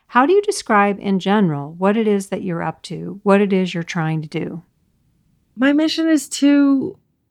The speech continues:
Speaker 2: create community, to create culture, and to really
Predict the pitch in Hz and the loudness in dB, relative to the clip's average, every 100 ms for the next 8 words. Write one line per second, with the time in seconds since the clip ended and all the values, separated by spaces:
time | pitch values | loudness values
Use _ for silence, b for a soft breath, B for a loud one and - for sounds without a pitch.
0 | _ _ - 240 240 214 208 226 220 165 | _ _ -2 0 0 0 0 0 -2 -6
1 | - 175 _ _ _ _ _ _ _ _ | -8 -14 _ _ _ _ _ _ _ _
2 | _ - - 208 208 208 - 208 202 202 | _ -14 -2 0 2 -2 -2 0 0 -2
3 | 208 220 - - 165 156 151 175 _ _ | -4 -4 -4 -4 -4 -4 -8 -12 _ _
4 | _ _ 214 196 180 - 202 185 185 180 | _ _ -2 -2 -2 -4 -2 -2 -2 -4
5 | 196 220 226 208 - | 0 0 2 -2 -4